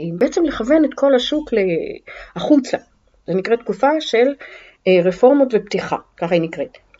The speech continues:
עכשיו, מה שברור היה לו לגמרי, שזה בא על חשבון, אה, המעמדות, וזה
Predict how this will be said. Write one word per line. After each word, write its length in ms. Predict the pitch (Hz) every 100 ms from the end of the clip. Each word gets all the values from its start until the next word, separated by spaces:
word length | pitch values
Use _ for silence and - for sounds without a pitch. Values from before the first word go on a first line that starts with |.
| _ -
עכשיו, 180 | - 214
מה 140 | 233
שברור 1080 | 269 349 294 202 185 - _ _ 196 226 349
היה 260 | 285 262 262
לו 120 | 151 - _ _ _ -
לגמרי, 600 | 170 190 170 160 165 247 - - - - -
שזה 200 | 208 254
בא 100 | 330
על 120 | 320
חשבון, 720 | 233 196 190 262 269 285 269
אה, 460 | 247 202 196 180 175
המעמדות, 720 | 170 170 165 170 196 196 190
וזה 240 | 165 170